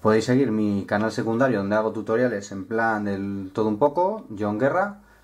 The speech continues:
Y si queréis un poco de cultura general, os recomiendo este canal, Cassius Totalus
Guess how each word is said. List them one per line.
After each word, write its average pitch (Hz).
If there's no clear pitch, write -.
Y 113
si 107
queréis 120
un 123
poco 120
de 104
cultura 113
general, 147
os 104
recomiendo 107
este 107
canal, 123
Cassius 104
Totalus 165